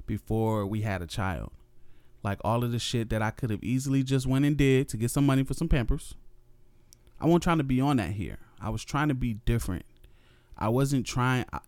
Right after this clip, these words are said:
I, I had finally had a sense, in, in, in one sense,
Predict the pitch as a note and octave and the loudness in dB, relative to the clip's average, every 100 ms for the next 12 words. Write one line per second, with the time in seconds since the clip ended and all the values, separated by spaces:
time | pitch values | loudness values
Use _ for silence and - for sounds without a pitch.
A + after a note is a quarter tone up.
0 | _ - A2 A#2 - - - A#2+ C3 A#2 | _ -6 -4 -4 -8 -20 -8 -2 0 0
1 | A#2+ - _ - D3+ E3+ D3+ C#3+ B2 G#2+ | -2 -6 _ 0 2 2 2 2 0 -2
2 | - C#3 C#3 - - A2 - G#2 - F#2+ | -2 0 0 -4 -6 -6 -4 -6 -4 -6
3 | A2 C#3 C3+ A2 G#2 | -2 -2 -2 -4 -6